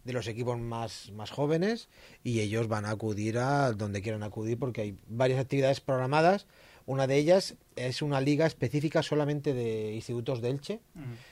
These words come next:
Speaker 1: que la coordina el ayuntamiento en colaboración con la Fundación Liderar con Sentido Común.
Speaker 2: Ujú.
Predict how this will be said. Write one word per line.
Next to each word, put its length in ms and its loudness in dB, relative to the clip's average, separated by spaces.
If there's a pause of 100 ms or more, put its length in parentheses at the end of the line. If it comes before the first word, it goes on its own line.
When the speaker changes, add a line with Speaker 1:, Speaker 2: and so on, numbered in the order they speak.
(160)
Speaker 1:
que 100 0
la 160 0
coordina 320 -2
el 80 -2
ayuntamiento 880 -2
en 120 -8
colaboración 720 -4
con 120 -4
la 80 -4
Fundación 840 -8
Liderar 320 -2
con 140 -6
Sentido 340 -8
Común. 340 0
Speaker 2:
Ujú. 120 -10